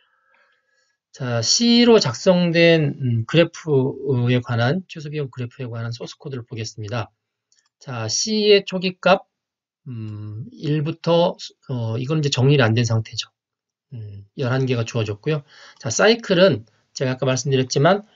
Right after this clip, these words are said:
이 사이클 자체의 여부를 점검하는 부분은 좀 복잡해서 이미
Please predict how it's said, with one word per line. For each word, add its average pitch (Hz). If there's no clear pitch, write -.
이 -
사이클 214
자체의 151
여부를 131
점검하는 131
부분은 123
좀 123
복잡해서 135
이미 151